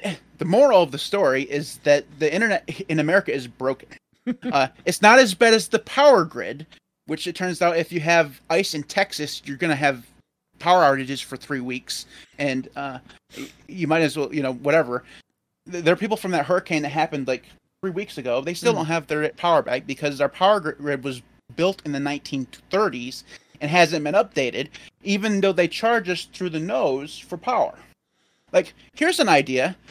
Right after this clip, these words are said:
Speaker 1: Let's bury the cables. <laughs> Like, we have the technology. They're called shovels.
Speaker 2: Yeah, no,
Speaker 1: Uh, and
Speaker 2: this is
Speaker 1: then
Speaker 2: like, this is such a basic thing that Australia worked out a long ass time ago.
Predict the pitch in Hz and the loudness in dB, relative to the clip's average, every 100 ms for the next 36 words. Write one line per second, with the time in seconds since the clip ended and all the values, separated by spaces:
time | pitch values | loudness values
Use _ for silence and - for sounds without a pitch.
0 | _ 240 - - - 139 - _ _ 214 | _ -6 -6 -10 -14 -18 -18 _ _ 4
1 | 262 277 269 254 - - 190 - 196 160 | 4 4 0 -4 -8 -10 -8 0 2 2
2 | - - - - - - - - - 240 | -4 -10 -8 -8 -10 -12 -14 -18 -6 2
3 | 208 - 302 240 233 240 247 320 285 214 | 2 2 -12 -4 4 6 10 10 8 2
4 | 254 - 240 196 208 180 151 147 151 160 | 0 2 2 6 8 8 6 0 2 2
5 | - 233 220 - 180 110 - - - _ | 4 2 0 2 2 2 -8 -20 -20 _
6 | 175 220 202 202 160 175 226 220 254 247 | -4 -4 0 0 0 -2 -2 -2 -4 -4
7 | - - _ - 233 262 269 269 170 185 | -6 -16 _ -10 -8 -8 -8 -8 -2 -2
8 | 196 208 - 185 185 170 165 151 143 147 | -2 -8 -8 -8 -6 -8 -8 -8 -6 -4
9 | 139 139 147 135 131 131 123 123 135 123 | -4 -6 -8 -8 -8 -8 -8 -10 -12 -12
10 | 127 135 214 | -8 -6 -6